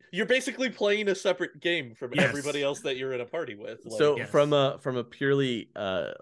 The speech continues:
Speaker 3: from a purely tabletop perspective here, this is just for the game, not necessarily for the lore itself. But
Speaker 1: Mm-hmm.
Speaker 3: I, I know in, um,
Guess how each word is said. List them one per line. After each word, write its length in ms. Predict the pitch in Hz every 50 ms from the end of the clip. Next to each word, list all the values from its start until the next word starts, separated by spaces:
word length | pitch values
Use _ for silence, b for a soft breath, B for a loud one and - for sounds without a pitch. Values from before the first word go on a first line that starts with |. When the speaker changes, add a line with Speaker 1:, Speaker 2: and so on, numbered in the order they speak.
| - - - - 123 - _ _ _ _ _ -
Speaker 3:
from 160 | - 120 104
a 40 | 101
purely 420 | - _ - - - 110 107 101 95
tabletop 680 | - - 104 98 98 98 95 - 98 90 87 - _
perspective 540 | - 92 - - - 87 - - 92 85 -
here, 240 | _ 85 85 85
this 140 | 82 85 85
is 60 | 82
just 260 | - - - - - -
for 240 | - 87 90 90
the 120 | 82 76 85
game, 240 | 76 - 87 82 82
not 220 | 87 82 80 -
necessarily 480 | - 90 - - - - 87 85 85 82
for 300 | - - 82 76 - B B B B B B B B B _
the 80 | - 85
lore 240 | 85 87 87 85 76
itself. 380 | - - - 90 87 82 - - _ _
But 260 | 98 92 90 85 -
Speaker 1:
Mm-hmm. 260 | 131 135 117 110 110 110 _ _ -
Speaker 3:
I, 260 | 101 107 107 110 110 -
I 120 | - 107 107
know 400 | 104 104 110 113 117 117 110 113
in, 500 | 107 - 110 107 104 101 104 101 101 104 - -
um, 640 | 92 95 92 90 90 90 85 82 80 80 80 78